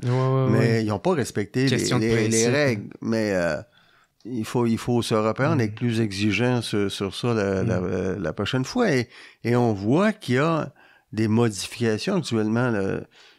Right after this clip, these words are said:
Speaker 2: Tous les fédéralistes, les leaders, là, chefs de parti, reconnaissent maintenant qu'un Québec souverain est viable.
Speaker 1: Ouais.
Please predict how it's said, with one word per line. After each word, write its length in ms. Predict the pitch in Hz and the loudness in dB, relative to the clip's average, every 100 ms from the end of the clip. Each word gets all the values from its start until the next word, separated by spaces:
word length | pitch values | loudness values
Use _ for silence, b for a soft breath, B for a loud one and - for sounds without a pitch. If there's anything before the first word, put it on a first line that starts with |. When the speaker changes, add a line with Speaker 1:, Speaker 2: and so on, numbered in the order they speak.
| B - - - | B -20 -18 -4
Speaker 2:
Tous 220 | 208 240 | 0 2
les 260 | 180 135 117 | 4 4 2
fédéralistes, 800 | - 117 113 107 123 139 - _ - | 0 2 2 2 0 -2 -8 _ -12
les 200 | - 107 | -4 -2
leaders, 600 | 107 110 110 117 101 85 | 2 2 2 2 -2 -6
là, 160 | 76 - | -12 -14
chefs 240 | - - 110 | -10 -4 -2
de 80 | 107 | -2
parti, 440 | 95 - - 101 _ b b b b - | -4 -8 -10 -10 _ b b b b -4
reconnaissent 500 | 107 113 131 160 - | -2 2 2 2 0
maintenant 400 | 117 104 127 160 | -2 0 0 0
qu'un 160 | 120 101 | -2 -2
Québec 400 | 113 110 135 - | -2 0 -2 -2
souverain 360 | 117 101 110 | -2 0 2
est 160 | 143 120 | 2 0
viable. 400 | 95 107 120 104 - _ _ - 139 | 0 0 -2 -6 -18 _ _ -14 -2
Speaker 1:
Ouais. 400 | 123 120 117 | 2 4 2